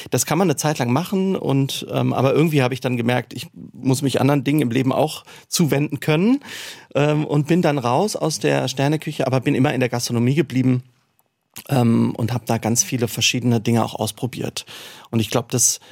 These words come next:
macht's am Ende auch für mich jetzt in, in der Rückschau interessant. Ich hab, war Einkaufsleiter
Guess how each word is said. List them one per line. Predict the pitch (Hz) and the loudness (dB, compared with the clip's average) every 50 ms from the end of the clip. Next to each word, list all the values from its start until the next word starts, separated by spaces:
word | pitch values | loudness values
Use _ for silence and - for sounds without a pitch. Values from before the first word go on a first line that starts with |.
| - - - _ _ _ - | -20 -20 -20 _ _ _ -18
macht's | - - 131 127 131 131 131 - - | -6 0 2 4 4 2 2 -2 -2
am | - 131 135 | 0 0 2
Ende | 131 135 147 147 - | 2 2 2 2 2
auch | - 127 123 | 0 -2 -4
für | - - 131 | -4 -2 0
mich | 131 147 156 156 | 2 2 0 0
jetzt | - 147 - - | -2 -2 -2 -2
in, | - 131 135 - | -2 0 0 2
in | - 131 | 2 2
der | 127 123 113 | 2 2 2
Rückschau | 143 170 - - 151 127 | 0 -2 0 0 0 0
interessant. | 110 127 - 123 - - 143 139 151 147 - | -2 -4 -6 -6 -2 0 2 2 0 0 -2
Ich | 123 - | -6 -8
hab, | 135 123 - - - | -8 -8 -8 -10 -12
war | 107 110 - - 123 123 113 | -12 -10 -4 -2 -2 -2 0
Einkaufsleiter | 123 139 135 - 147 135 - - 135 120 123 123 123 127 117 117 123 | 0 -2 0 0 -2 -2 -2 -2 0 0 0 0 0 0 0 0 -2